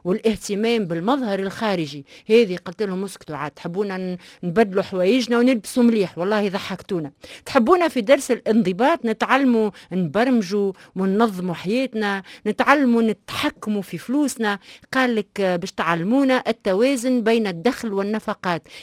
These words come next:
تي احنا كي ما نبداوش في الروج من نهار عشرة في الشهر ما عادش احنا.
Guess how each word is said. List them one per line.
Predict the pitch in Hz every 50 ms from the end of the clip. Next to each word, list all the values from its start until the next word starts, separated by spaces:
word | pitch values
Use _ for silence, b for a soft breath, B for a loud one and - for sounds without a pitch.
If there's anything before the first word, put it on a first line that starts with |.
| B _
تي | - 269 294 320
احنا | 339 - 247 220 170 147 B B B B B _
كي | 247 247
ما | 254 262
نبداوش | 277 262 240 208 202 294 311 311 247 -
في | - -
الروج | 254 247 226 262 320 311 262 214 175 - - B B B B B
من | 208 214 220 226
نهار | 220 247 277 262 233
عشرة | 220 269 - - 269 208
في | 190 -
الشهر | 214 202 - - 214 214 277 311 294 240 190 B B B B -
ما | 220 240 269
عادش | 302 339 403 427 - - -
احنا. | - 339 370 - 254 247 190 151